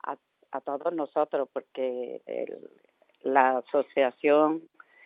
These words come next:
esto es un evento que es para todos. Y todos somos los que debemos de acudir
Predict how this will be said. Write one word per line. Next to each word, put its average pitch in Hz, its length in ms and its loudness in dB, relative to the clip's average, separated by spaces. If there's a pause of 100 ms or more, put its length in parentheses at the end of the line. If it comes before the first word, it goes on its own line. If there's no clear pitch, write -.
(160)
esto 160 240 2
es 160 60 8
un 165 140 6
evento 165 460 4
que 170 120 6
es 170 80 4
para 170 280 2
todos. 156 340 -4 (1080)
Y 139 400 -8 (160)
todos 180 340 2
somos 190 380 -2
los 185 140 -8
que 156 120 -8
debemos 151 500 -4
de 151 720 -4
acudir 156 600 -4